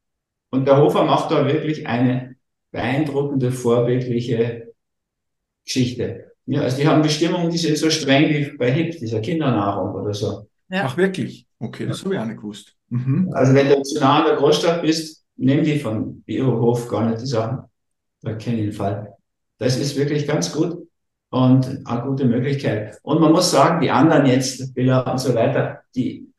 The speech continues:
Speaker 1: Lidl, die fangen alle an. Ja, das ist einfach inzwischen ein großes Geschäft. Das muss man sich klar machen. Wo ein Geschäft ist, ist natürlich dann schnell auch die Industrie und der Konzern dahinter. Also gibt jede Menge veganen, einplastifizierten Giftmüll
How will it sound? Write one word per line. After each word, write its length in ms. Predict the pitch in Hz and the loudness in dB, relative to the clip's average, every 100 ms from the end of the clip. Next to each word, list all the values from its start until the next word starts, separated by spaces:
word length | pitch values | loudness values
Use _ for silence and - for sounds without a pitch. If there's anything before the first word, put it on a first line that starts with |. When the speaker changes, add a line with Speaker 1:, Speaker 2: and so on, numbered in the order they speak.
| _ - | _ -6
Speaker 1:
Lidl, 720 | 139 180 180 160 135 - - _ - | 2 4 6 4 0 -6 -16 _ 2
die 140 | 131 | 4
fangen 220 | 127 131 - | 6 6 6
alle 260 | 170 202 | 6 4
an. 340 | 107 104 - - _ | 2 0 -4 -14 _
Ja, 100 | - | -2
das 100 | 135 | 2
ist 60 | 143 | 4
einfach 200 | 135 139 | 6 6
inzwischen 360 | 135 165 - 147 | 6 4 0 2
ein 120 | 131 | 2
großes 320 | 160 - - | 2 -2 -6
Geschäft. 420 | - 160 - - - _ - - _ | -6 -4 -4 -8 -18 _ -20 -20 _
Das 200 | - 135 | -6 -4
muss 140 | 139 135 | -2 0
man 100 | 135 | 0
sich 220 | 135 131 | -2 -2
klar 240 | 139 131 | -2 0
machen. 440 | 147 - 120 - - | 2 0 -2 -4 -2
Wo 80 | 135 | -2
ein 80 | |
Geschäft 320 | - 165 151 160 | 0 0 0 2
ist, 380 | 151 - - _ _ _ _ _ _ _ - | 0 -2 -12 _ _ _ _ _ _ _ -4
ist 180 | - 143 | 0 2
natürlich 300 | 143 147 143 | 2 0 0
dann 140 | 131 | 0
schnell 240 | 127 131 135 | 0 0 0
auch 120 | 143 | -2
die 80 | 151 | -2
Industrie 360 | 147 139 156 | -2 -2 -2
und 100 | 151 | -2
der 80 | 143 | -2
Konzern 420 | 131 127 147 147 | -2 -2 0 -2
dahinter. 580 | 147 127 123 117 113 - _ _ _ _ _ _ _ _ _ | 2 2 2 -2 -6 -12 _ _ _ _ _ _ _ _ _
Also 220 | - 143 131 | -4 -2 -2
gibt 180 | 135 | -2
jede 240 | 147 156 139 | 0 0 0
Menge 240 | 139 139 | 0 0
veganen, 500 | 135 127 123 135 131 | 0 0 -2 0 -2
einplastifizierten 920 | 127 139 139 135 139 139 131 143 - | -2 -2 -2 -4 -4 -4 -4 -4 -2
Giftmüll 600 | 147 - 123 117 - 117 | -4 -4 -4 -4 -6 -12